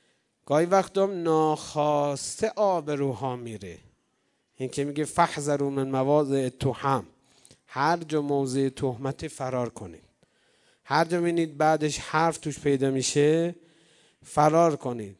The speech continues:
جلساتتون رو امنیت بدید. الان این سونامی موبایل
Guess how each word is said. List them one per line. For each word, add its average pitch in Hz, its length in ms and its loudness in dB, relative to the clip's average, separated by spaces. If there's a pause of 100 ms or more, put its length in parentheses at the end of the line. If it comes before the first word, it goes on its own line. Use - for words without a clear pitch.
(360)
جلساتتون 156 880 0
رو 160 140 -2
امنیت 143 1120 2
بدید. 113 380 -6
الان 131 480 -2
این 170 240 -4 (400)
سونامی 147 880 2
موبایل 143 1000 2